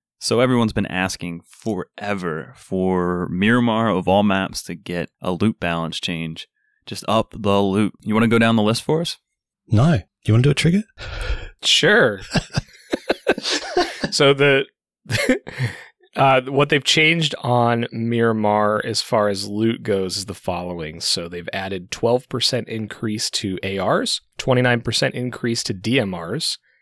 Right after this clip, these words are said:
Speaker 3: thirty percent increase to the Win ninety-four, eighteen percent increase to scopes, forty-two percent increase to sniper rifles, thirty-one percent decrease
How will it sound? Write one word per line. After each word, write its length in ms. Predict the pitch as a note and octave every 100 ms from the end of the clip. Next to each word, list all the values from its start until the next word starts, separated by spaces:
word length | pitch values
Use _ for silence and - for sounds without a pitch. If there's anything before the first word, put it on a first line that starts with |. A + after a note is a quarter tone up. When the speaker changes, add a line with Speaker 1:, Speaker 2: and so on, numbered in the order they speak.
| _ _ _ _
Speaker 3:
thirty 260 | C3+ D#3+ F#3+
percent 420 | F3 D3+ D3+ C#3+
increase 520 | C3 C3 - C3+ C3+
to 120 | - A#2+
the 80 |
Win 300 | G#2 A2 A#2
ninety-four, 840 | A2+ G#2+ G2+ - - B2 C#3+ F3+ F#3+ _ _ -
eighteen 540 | D3 - - E3+ F3+
percent 420 | D3+ C3 C#3 C3
increase 580 | C3 C3 B2+ - - -
to 140 | - A#2
scopes, 800 | - - F#2+ G#2+ - - - - _ -
forty-two 720 | - C3 D3+ D#3 - C#3 -
percent 440 | C#3+ C3 C3+ A2
increase 580 | - B2 B2 - A2 -
to 100 | -
sniper 460 | - C3 A#2+ A#2+ G2+
rifles, 580 | F#2 F#2 G#2+ G2+ - - _ _ -
thirty-one 600 | C#3 D#3 D#3+ C3+ C3+ D3
percent 640 | C#3+ C3 - B2 C#3 G#2
decrease 840 | B2 E3+ F#3 - F#2+ F#2+ - -